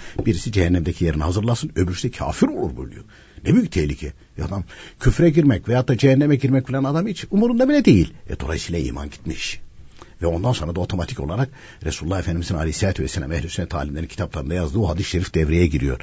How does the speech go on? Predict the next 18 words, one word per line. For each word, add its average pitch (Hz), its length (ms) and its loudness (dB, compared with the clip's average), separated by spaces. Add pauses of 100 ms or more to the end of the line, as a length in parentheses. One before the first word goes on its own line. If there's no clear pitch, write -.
Hatırımıza 87 480 0
geliyor. 67 340 0 (800)
Öyle 160 300 12
zaman 180 280 8
olacak 170 380 6
ki 151 120 2
bir 170 160 6
camide 160 440 8
bin 180 160 8
kişi - 200 4
olacak 147 340 8
fakat 170 280 4
içinde 165 320 6
bir 160 100 4
tane 160 240 4
imanlı 156 380 6
kişi 185 200 6
olmayacak. 170 680 6